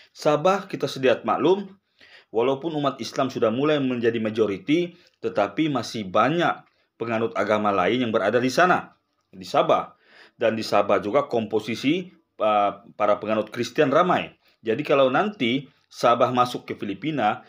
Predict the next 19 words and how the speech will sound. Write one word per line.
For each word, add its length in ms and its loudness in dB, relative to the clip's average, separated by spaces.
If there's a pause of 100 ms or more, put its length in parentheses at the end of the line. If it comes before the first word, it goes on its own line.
(140)
yang 160 -2
merupakan 480 -2
negara 560 0
Katolik 520 0
paling 280 0
ramai 400 0
di 120 0
Asia, 560 2 (320)
maka 280 -2
implikasinya 840 -4
tentu 280 -10
kacau 320 -6
bilau 360 -6
nanti, 320 -16
ya. 280 -2 (400)
Kita 280 -4
tidak 280 -4
akan 120 -6
berada 260 -2